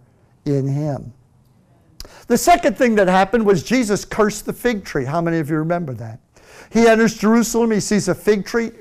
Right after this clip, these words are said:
It's robust, leaves all over it. He goes combing through it looking for figs. He finds no figs. But the Bible says, "Well, it wasn't the season for figs."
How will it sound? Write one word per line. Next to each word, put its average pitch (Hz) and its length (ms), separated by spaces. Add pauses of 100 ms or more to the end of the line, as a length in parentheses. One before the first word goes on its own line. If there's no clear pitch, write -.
It's - 340 (300)
robust, 151 840
leaves 185 380
all 190 240
over 214 280
it. 240 60 (180)
He 202 140
goes 185 280
combing 202 400
through 220 240
it 240 80
looking 196 320
for 165 160
figs. 220 560 (340)
He - 140
finds 170 420
no 208 140
figs. 214 440
But - 180
the 185 60
Bible 269 380
says, 175 400 (420)
"Well, 226 180
it 180 120
wasn't 156 360
the 180 100
season 226 640
for 127 180
figs." - 640